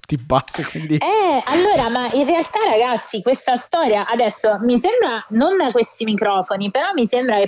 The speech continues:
Speaker 2: passi un attimino sotto silenzio, ma questa storyline è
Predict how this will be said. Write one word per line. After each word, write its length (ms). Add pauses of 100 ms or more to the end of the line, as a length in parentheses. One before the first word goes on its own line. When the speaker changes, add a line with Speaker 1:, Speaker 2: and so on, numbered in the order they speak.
Speaker 2:
passi 360
un 60
attimino 520
sotto 320
silenzio, 520 (360)
ma 120
questa 340
storyline 920
è 240